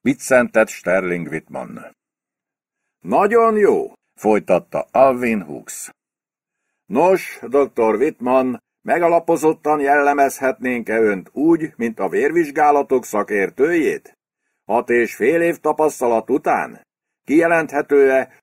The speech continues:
hogy bizonyos szakértelmet szerzett példának okáért az emberi vércsoportok meghatározásában? Minden bizonnyal, helyeselt Sterling Whitman.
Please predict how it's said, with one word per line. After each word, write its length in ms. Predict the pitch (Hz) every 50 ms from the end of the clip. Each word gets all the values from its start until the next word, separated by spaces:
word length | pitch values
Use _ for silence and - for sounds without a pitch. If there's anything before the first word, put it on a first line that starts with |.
| _
hogy 160 | _ 127 120 107
bizonyos 460 | 123 139 110 131 131 123 117 110 -
szakértelmet 800 | - 127 143 151 - 151 151 147 - - 147 151 143 143 143 135
szerzett 520 | - - 139 139 139 127 117 147 139 -
példának 600 | - 135 139 139 131 135 131 131 131 135 - -
okáért 480 | 131 127 - 131 127 127 131 131 123 -
az 180 | 123 110 - -
emberi 380 | - 131 131 123 123 123 127 127
vércsoportok 800 | 120 127 127 117 - - 123 - - 123 117 107 - 117 110 -
meghatározásában? 1500 | 104 113 113 - - 104 - - 104 107 107 104 95 82 104 101 98 92 - 113 143 180 185 - - 80 65 60 - - _ _ _ _ _ _ _ _ _ _ _ _ _ _ _ _ _ _ _ _ _ _ _
Minden 560 | 82 107 151 190 208 220 226 214 202 196 170
bizonnyal, 800 | 170 139 107 113 104 101 95 92 87 87 85 85 80 73 67 - - _ _ _ _ _
helyeselt 560 | - 104 127 127 120 120 - - 120 113 117
Sterling 600 | - - - - 98 101 107 107 107 104 101 95
Whitman. 600 | 90 92 90 - - - 69 62 58 60 58 58